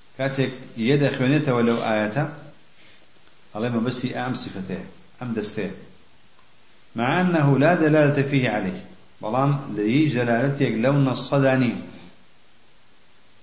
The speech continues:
بون منا، ويبقى وجه ربك. شو دلالتك ليبقى وجه ربك؟ هيا لسر أوي كوجه الله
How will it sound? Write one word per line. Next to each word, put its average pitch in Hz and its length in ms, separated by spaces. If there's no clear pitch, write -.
بون 139 240
منا، 139 280
ويبقى 127 680
وجه 139 360
ربك. 101 400
شو - 100
دلالتك 143 600
ليبقى 139 580
وجه 127 380
ربك؟ 135 540
هيا 131 400
لسر 120 340
أوي 117 200
كوجه 120 640
الله 143 580